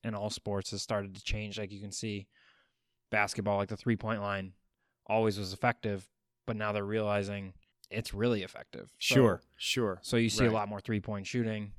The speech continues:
Speaker 1: and if you can't hit the three-point shot, you're not, you're not playing basketball. So the same type of thing is going through the N F L, using motion at the snap, uh, play action, all this stuff to create easier reads for your quarterback,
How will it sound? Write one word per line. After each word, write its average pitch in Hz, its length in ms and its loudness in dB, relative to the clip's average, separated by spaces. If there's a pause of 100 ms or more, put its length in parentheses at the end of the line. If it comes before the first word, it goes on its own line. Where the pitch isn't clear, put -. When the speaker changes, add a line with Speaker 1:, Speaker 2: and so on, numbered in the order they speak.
(160)
Speaker 1:
and 104 220 -8
if 95 100 -12
you 110 60 -8
can't 104 320 -8
hit 113 140 -8
the 107 60 -10
three-point 117 380 0
shot, 110 120 4
you're 104 120 2
not, 104 160 0 (120)
you're 110 120 -2
not 98 120 -6
playing 98 180 -6
basketball. 98 520 -6
So 117 320 -2 (260)
the 131 80 6
same 131 260 8
type 120 140 12
of 107 80 10
thing 120 100 12
is 107 80 6
going 107 220 8
through 113 120 6
the 104 80 8
N 104 100 4
F 95 120 0
L, 117 220 10
using 107 380 0
motion 107 800 2 (300)
at 113 140 -2
the - 60 -8
snap, 123 720 4
uh, 95 220 -10
play 127 280 4
action, 120 460 2
all 131 160 0
this 123 140 0
stuff 117 340 -2
to - 80 -12
create 113 420 0
easier 120 420 2
reads 107 320 0
for - 140 -6
your 104 120 -4
quarterback, 101 720 -4